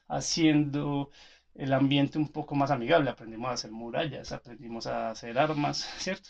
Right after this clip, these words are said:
Y de hecho, después, con el paso del tiempo de la historia, ¿cierto? Digamos, en los últimos quinientos años, eh, ha habido una cosa que es un desarrollo de la tecnología absurdo, en donde, pues, digamos, empezando con el tema de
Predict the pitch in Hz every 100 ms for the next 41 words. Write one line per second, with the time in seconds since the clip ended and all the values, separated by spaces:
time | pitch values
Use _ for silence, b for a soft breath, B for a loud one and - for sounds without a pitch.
0 | - 135 127 139 147 - 127 - 143 123
1 | - - 127 113 - 123 120 147 147 147
2 | 131 120 110 131 117 - 135 131 120 -
3 | 131 147 151 - 139 117 113 139 - B
4 | B B 131 123 117 139 143 139 135 131
5 | 131 - 156 143 135 B B B - 139
6 | 131 123 - 175 170 170 170 - - _
7 | - - - 123 120 143 139 139 135 139
8 | 139 143 147 131 143 127 131 143 147 156
9 | 127 127 127 139 139 139 143 131 - 135
10 | - 135 131 127 120 - 135 131 139 135
11 | 127 - - 160 151 135 147 147 B B
12 | B B - 123 127 123 123 123 131 123
13 | 117 - 120 131 123 127 139 117 131 165
14 | 185 175 170 170 165 - 139 131 127 120
15 | - 123 123 139 127 120